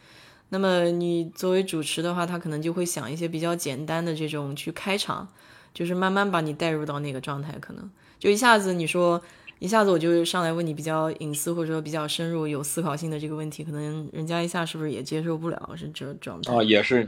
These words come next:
Speaker 2: 也是这样，可能是。
Speaker 1: 对，就只能先，先，就像美国叫什么破冰是吧？<laughs>
Speaker 2: 破冰。<laughs>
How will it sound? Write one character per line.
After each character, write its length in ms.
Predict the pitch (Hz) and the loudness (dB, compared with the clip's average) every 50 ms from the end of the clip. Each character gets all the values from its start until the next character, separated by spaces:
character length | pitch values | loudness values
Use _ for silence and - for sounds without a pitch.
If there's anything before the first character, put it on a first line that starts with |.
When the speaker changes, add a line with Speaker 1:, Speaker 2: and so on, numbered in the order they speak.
| 98 | 2
Speaker 2:
也 220 | 98 101 101 98 98 | 0 0 2 2 2
是 220 | 113 117 113 107 | 2 2 4 6
这 140 | 113 110 110 | 8 8 8
样， 200 | 110 104 101 95 | 8 6 2 0
可 140 | 95 95 98 | -4 -8 -8
能 120 | - - | -8 -10
是。 120 | - - - - _ _ _ _ _ - _ - | -14 -16 -20 -20 _ _ _ _ _ -20 _ -2
Speaker 1:
对， 280 | - 180 165 151 143 151 | 2 2 2 2 2 0
就 120 | 180 202 | 0 0
只 140 | 190 - 175 | 0 2 2
能 140 | 170 175 202 | 2 2 2
先， 380 | - 220 208 202 208 202 196 | 4 4 4 4 2 0 -2
先， 340 | 202 - 202 202 196 - - - _ _ _ _ _ - 175 | -2 0 0 0 -2 -4 -8 -14 _ _ _ _ _ -12 -8
就 120 | 185 190 | -2 0
像 160 | 190 190 185 185 | 2 2 2 2
美 120 | 165 143 | 2 0
国 140 | 139 160 160 | 0 0 0
叫 160 | 170 180 175 | 0 0 0
什 100 | 175 165 | -2 -2
么 140 | 156 151 147 | -4 -4 -4
破 180 | - - 214 | 0 2 4
冰 220 | 170 190 190 202 214 | 4 4 2 0 -2
是 100 | - 165 | -4 -4
吧？ 160 | 156 185 185 - - 180 - - - 254 - - | -2 -2 -2 -4 -4 -8 -8 -8 -10 -10 -10 -14
<laughs> 560 | - - _ - - - - - - - - | -20 -20 _ -18 -16 -16 -16 -16 -14 -14 4
Speaker 2:
破 160 | - 123 113 95 | 8 8 8 8
冰。 240 | 107 104 101 104 - | 8 4 2 0 -2
<laughs> 60 | - | -4